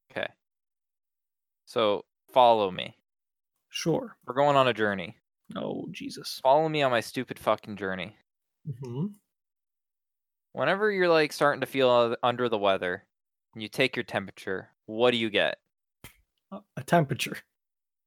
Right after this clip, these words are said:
Speaker 1: Right.
Speaker 2: Uh, hopefully somewhere around, like, ninety-eight and a half.
Speaker 1: Right.
Speaker 2: I think it's,
Speaker 1: So
Speaker 2: wha-, isn't it, like, ninety-eight point six is the real number?
Speaker 1: Ninety-eight point seven, something like that. Okay.
Speaker 2: Yeah.
Speaker 1: So when you're feeling sick,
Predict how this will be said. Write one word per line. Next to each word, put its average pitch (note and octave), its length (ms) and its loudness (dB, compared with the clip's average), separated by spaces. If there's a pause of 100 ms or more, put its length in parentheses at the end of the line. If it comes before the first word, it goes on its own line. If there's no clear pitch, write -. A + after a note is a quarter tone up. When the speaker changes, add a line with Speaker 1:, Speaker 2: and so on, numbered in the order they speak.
(100)
Speaker 1:
Right. G#2+ 360 2
Speaker 2:
Uh, - 160 -18 (180)
hopefully D#3 680 6
somewhere D3 560 4
around, C#3 320 6
like, C3 180 2
ninety-eight C3 640 2
and D3+ 40 -4
a C3 60 -2
half. B2+ 440 -4 (600)
Speaker 1:
Right. G2+ 220 0
Speaker 2:
I - 40 -2
think C3 260 0
it's, - 340 -8
Speaker 1:
So B2 200 -2
Speaker 2:
wha-, D3+ 140 -2
isn't D3+ 240 2
it, E3 40 6
like, C#3+ 180 8
ninety-eight C#3 440 4
point C#3+ 220 -2
six - 540 -10 (160)
is C3 80 -8
the C#3 80 0
real C#3 240 2
number? C#3+ 300 0
Speaker 1:
Ninety-eight A2+ 360 -4
point G2+ 260 -10
seven, G2+ 400 -6
something G#2 220 -12
like G#2 120 -10
that. G2+ 220 -8 (1120)
Okay. - 240 -4 (260)
Speaker 2:
Yeah. C#3+ 220 -2 (200)
Speaker 1:
So C#3 140 -14
when C#3 260 -8 (200)
you're - 80 -12
feeling G#3 420 -2
sick, - 480 0